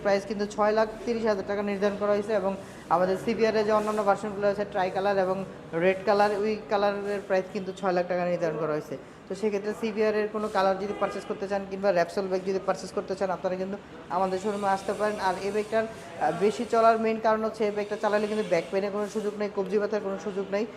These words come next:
আহ, ফুললি রাইডিং কমফোর্টেবল কিন্তু অনেক ভালো, এবং মাইলেজে কিন্তু খুবই চমৎকার। আপনি ঢাকা শহরে কিন্তু পঁয়তাল্লিশ থেকে আটচল্লিশ মাইলেজ পেয়ে যাবেন এই বাইকটিতে। এবং চার নাম্বার যে বাইকটা নিয়ে আমি কথা বলবো, এটা হচ্ছে আমাদের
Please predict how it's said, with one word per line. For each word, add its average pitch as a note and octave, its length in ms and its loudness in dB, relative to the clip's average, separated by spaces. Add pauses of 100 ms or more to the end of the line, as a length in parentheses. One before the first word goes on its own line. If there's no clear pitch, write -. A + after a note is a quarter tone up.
(280)
আহ, E3 280 2 (100)
ফুললি A3 200 2
রাইডিং F#3+ 300 6 (120)
কমফোর্টেবল G3 480 2
কিন্তু G3 180 0
অনেক F#3+ 200 0
ভালো, F#3 220 4
এবং F#3 140 2
মাইলেজে F#3 400 2
কিন্তু G3+ 260 -6
খুবই A3+ 220 -4
চমৎকার। A3 380 0
আপনি G3 240 0
ঢাকা F#3 260 2
শহরে G3 220 0
কিন্তু G3 260 -4
পঁয়তাল্লিশ G3 320 0
থেকে F#3+ 160 0
আটচল্লিশ F#3 380 -2
মাইলেজ F3 260 -2
পেয়ে F3+ 120 2
যাবেন E3+ 200 2
এই E3+ 80 2
বাইকটিতে। E3 360 -2 (1080)
এবং G#3+ 320 4 (240)
চার B3 140 8
নাম্বার C4 300 8
যে B3+ 140 6
বাইকটা A#3+ 260 6
নিয়ে A#3+ 120 6
আমি A#3 160 6
কথা A3+ 180 4
বলবো, G#3+ 300 2
এটা G3+ 200 6
হচ্ছে G3 220 4
আমাদের F#3+ 340 8